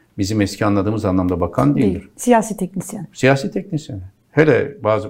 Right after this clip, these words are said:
Speaker 1: bir, eskiden bir bakan vardı siyaset, ya bu bürokrasinin üstü, o Berat Albayrak'tı, o gitti. Şimdi Bahçeli desteğiyle duran iki üç bakan var. Onlar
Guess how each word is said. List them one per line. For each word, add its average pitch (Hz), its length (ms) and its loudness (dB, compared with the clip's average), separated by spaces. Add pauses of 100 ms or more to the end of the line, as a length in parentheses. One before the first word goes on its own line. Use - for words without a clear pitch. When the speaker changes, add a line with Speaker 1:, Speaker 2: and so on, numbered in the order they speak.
Speaker 1:
bir, 143 540 0
eskiden 117 440 0
bir 139 120 4
bakan 95 360 0
vardı 82 260 -6
siyaset, 95 460 -4 (420)
ya 87 260 -2
bu 92 260 -6
bürokrasinin 95 520 -4
üstü, - 220 -8
o 180 240 -2
Berat 151 260 4
Albayrak'tı, 90 480 0
o 139 80 -2
gitti. 110 360 -4 (320)
Şimdi 170 500 0 (260)
Bahçeli 139 420 2
desteğiyle 107 500 -6
duran 98 340 -2 (520)
iki 117 280 -2
üç - 160 -10
bakan 120 340 0
var. 135 220 -4 (920)
Onlar 143 420 6